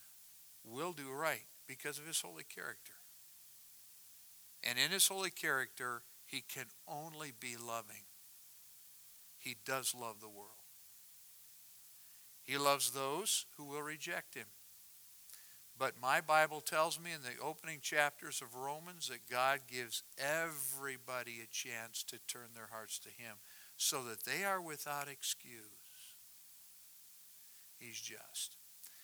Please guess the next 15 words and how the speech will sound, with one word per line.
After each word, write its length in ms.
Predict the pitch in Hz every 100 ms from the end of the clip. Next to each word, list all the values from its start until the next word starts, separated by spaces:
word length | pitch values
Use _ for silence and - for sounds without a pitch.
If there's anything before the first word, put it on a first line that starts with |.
| -
And 80 | 123
so 180 | - 202
let's 180 | 233 -
praise 440 | - - 190 127
him. 80 | - - - - - - - - -
Lord, 200 | 160 160
thank 340 | 175 185 180 147
you. 100 | 113 - - - - - - - - - - - - - -
I, 120 | 65 - - 151
you, 60 | 147 - - - - - - -
I'm 120 | 143 147
part 240 | 185 175
of 80 | 170
the 80 | 170
elect. 480 | 175 196 - -